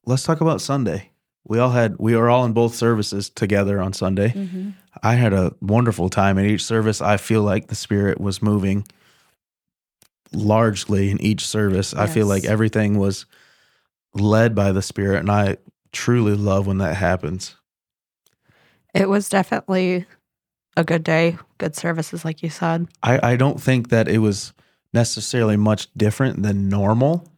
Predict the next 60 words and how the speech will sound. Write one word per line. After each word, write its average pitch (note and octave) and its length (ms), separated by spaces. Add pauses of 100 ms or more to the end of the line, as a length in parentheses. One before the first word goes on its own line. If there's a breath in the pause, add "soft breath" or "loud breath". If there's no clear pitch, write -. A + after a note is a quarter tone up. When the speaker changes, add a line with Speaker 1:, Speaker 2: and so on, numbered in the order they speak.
(720)
Speaker 1:
because A2 460 (480)
we A2 200
always A2 200
try G#2 180
to G2+ 80
do G#2 200
things G2+ 320
led G#2 220
by G#2 140
the F#2+ 80
Spirit. G2+ 360
I G2+ 80
think G#2 200
that's G#2 160
the F#2+ 80
only G2+ 240
way G2 240
that F#2 260 (140)
stuff - 300
should A2 220
be G2 120
done. G2 280 (360 loud breath)
I - 60
don't F#2+ 60
think F#2+ 160
we E2+ 60
should F#2+ 160
do G#2 160
anything G2+ 340
under G2 260
our F#2+ 120
own G2 140
power, G2+ 340
but F2+ 160
sometimes A2 480
it - 80
takes G#2+ 260
a G#2+ 40
second - 440
for G2+ 380 (580 soft breath)
the G#2+ 80
Spirit A#2 380
of G2+ 100
worship G#2+ 420
to G#2 240 (320)
come B2 260
into A2+ 360
us, G2+ 300
I F#2 120
guess. F#2 440
Not C#3 180
necessarily B2 320
come A#2+ 160
into A#2+ 220
us, A2+ 140
but - 80
come A2+ 180
out G#2 200
of F2+ 120
us. - 300